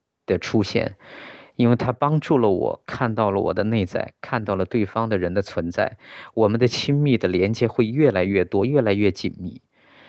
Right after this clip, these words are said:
那所有的问题出来，都是来帮助我们更紧地靠近的，而不是隔离的、对抗的和指责的。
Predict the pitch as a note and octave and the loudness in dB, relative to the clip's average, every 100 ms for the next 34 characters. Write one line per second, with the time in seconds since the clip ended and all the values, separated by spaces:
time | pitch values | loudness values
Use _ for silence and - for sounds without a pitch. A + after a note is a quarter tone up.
0 | - - - B2 G#2+ - _ - - B2 | -20 -12 -2 -2 -2 -6 _ -14 0 4
1 | D3 A2+ G#2+ G#2+ F#2 G2+ - A2 F#2 C#2 | 4 2 0 -2 -2 -4 -2 0 0 0
2 | - _ A#2 A2 G2 F2+ F#2 A2 A2 G2+ | -6 _ 0 0 2 0 0 -2 0 0
3 | D#2+ E2+ F2+ F#2+ _ _ - B2 G2 - | 0 -4 -8 -12 _ _ 2 2 2 -2
4 | - F#2 - - G#2 - G#2+ G#2+ - _ | -2 -4 -2 -2 0 0 0 -2 -10 _
5 | _ _ _ G2+ F2+ F#2+ G2 - - - | _ _ _ -2 0 0 -2 -2 -4 0
6 | F2 G2 D#2 D#2 - _ _ _ _ C3+ | 0 0 -2 -4 -8 _ _ _ _ 2
7 | A2 - A2+ F2+ F2 G#2 - E2 D#2+ F2 | 2 2 0 0 0 -2 -2 -6 -4 -6
8 | E2 - | -4 -8